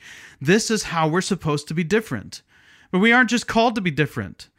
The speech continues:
We aren't just commanded to be different, both of which are true, by the way. Jesus called us out of the darkness and into the light. Jesus commanded us to love one another. The very nature of the love of God that is flowing through us is different.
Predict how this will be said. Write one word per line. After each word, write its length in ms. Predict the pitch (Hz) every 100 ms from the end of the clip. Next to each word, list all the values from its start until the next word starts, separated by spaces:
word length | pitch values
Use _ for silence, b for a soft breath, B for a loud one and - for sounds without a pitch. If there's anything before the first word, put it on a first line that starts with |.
| B B
We 180 | 170 254
aren't 240 | 247 214 180
just 240 | 214 -
commanded 720 | - 202 202 214 247 226 147
to 80 | 156
be 100 | 143
different, 480 | 131 131 110 101 -
both 220 | 190 247
of 120 | 160
which 180 | 143 139
are 80 | 127
true, 220 | - 233
by 180 | 139 113
the 100 | 107
way. 180 | 107 117
Jesus 500 | 117 208 214 156 -
called 320 | - 196 175
us 180 | 143 - -
out 220 | 165 180
of 120 | 170
the 80 | 143
darkness 500 | 127 165 170 135 -
and 100 | 135
into 180 | 143 135
the 140 | 123
light. 320 | 147 143 107
Jesus 340 | 110 185 165 143
commanded 540 | 143 147 180 196 120
us 220 | 113 110 B B
to 140 | - 160
love 260 | 151 135
one 160 | 131 127
another. 460 | 123 160 107 101 - B B B B B -
The 100 | 165
very 440 | 185 220 233 208
nature 520 | 180 196 233 - 165
of 180 | 151 190
the 120 | 180
love 220 | 170 202
of 140 | 190 135
God 360 | 165 175 202
that 120 | 175 151
is 140 | 147
flowing 420 | - 185 175 175
through 360 | 151 - 302 247
us 340 | 117 101 - -
is 160 | 175 131
different. 540 | 156 135 104 92 -